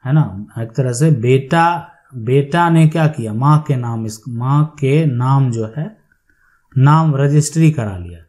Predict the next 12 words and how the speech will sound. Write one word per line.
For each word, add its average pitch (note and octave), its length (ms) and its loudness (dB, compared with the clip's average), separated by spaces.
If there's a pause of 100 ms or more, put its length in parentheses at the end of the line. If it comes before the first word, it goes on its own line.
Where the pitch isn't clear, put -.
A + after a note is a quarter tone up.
(560)
तो E3 80 -12
अब G#3+ 200 0
आप A#3 160 -2
समझ A3 300 0
लें A3 200 0
कि A3 80 -2
आप G3+ 340 -2
जो D#3+ 200 0
है A#2 540 -8
पैसा D3 560 -2
लगाकर C3 540 -8
माँ E3+ 260 0